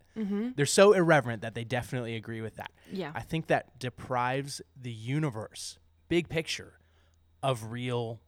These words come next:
Speaker 2: meaning in a, in a cosmic sense. And that makes it really hard to find, like, interpersonal love meaningful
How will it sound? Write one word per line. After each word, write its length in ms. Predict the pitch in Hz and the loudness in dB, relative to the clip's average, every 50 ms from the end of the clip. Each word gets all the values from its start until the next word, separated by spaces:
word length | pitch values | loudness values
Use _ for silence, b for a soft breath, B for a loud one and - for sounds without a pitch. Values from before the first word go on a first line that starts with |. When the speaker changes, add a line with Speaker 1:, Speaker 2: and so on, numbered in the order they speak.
| _ _ _ _ _ _ _ _ _ _ _ _ _ | _ _ _ _ _ _ _ _ _ _ _ _ _
Speaker 2:
meaning 580 | 135 120 117 117 117 117 110 101 98 98 95 95 _ _ _ _ _ | -10 -8 -6 -6 -6 -6 -6 -8 -10 -12 -14 -18 _ _ _ _ _
in 140 | 127 120 110 | -10 -8 -8
a, 80 | 107 - - | -10 -10 -12
in 80 | 123 110 | -12 -12
a 60 | 104 | -12
cosmic 680 | - - - - 131 131 135 131 113 117 110 104 - | -12 -14 -4 2 4 4 4 4 0 -6 -10 -10 -10
sense. 460 | - - - 95 98 - - - - B B B B B B B B _ | -10 -10 -8 -10 -12 -14 -16 -20 -20 B B B B B B B B _
And 260 | 147 143 135 127 123 110 113 | -4 -4 -4 -4 -6 -6 -2
that 400 | 139 139 165 180 170 107 - - - - _ | 0 2 4 4 2 2 0 -4 -12 -20 _
makes 340 | - 143 135 127 123 - - | -8 -4 -4 -4 -4 -6 -8
it 160 | 131 113 - _ _ _ _ _ _ | -8 -8 -8 _ _ _ _ _ _
really 500 | 120 117 120 135 156 160 156 151 147 135 | -14 -8 -4 -2 -2 0 0 0 0 -2
hard 560 | 123 - - 156 139 113 101 98 98 85 - - - | -4 -2 2 4 4 4 2 0 -4 -10 -16 -16 -12
to 100 | - 120 | -12 -12
find, 500 | - - 135 117 110 107 104 98 92 - | -8 -6 -6 -6 -6 -6 -8 -10 -12 -12
like, 300 | 92 98 87 - - - _ _ _ _ _ _ - | -10 -10 -10 -12 -16 -20 _ _ _ _ _ _ -8
interpersonal 720 | 139 117 107 - - 170 175 170 - - 143 120 113 110 | -6 -6 -6 -6 -4 -2 -2 -2 -2 -4 -4 -4 -4 -2
love 280 | 110 104 104 98 - | -4 -4 -4 -6 -6
meaningful 680 | 113 107 110 107 104 101 - - - 92 92 95 92 - | -8 -8 -8 -8 -10 -12 -14 -14 -14 -12 -12 -12 -14 -16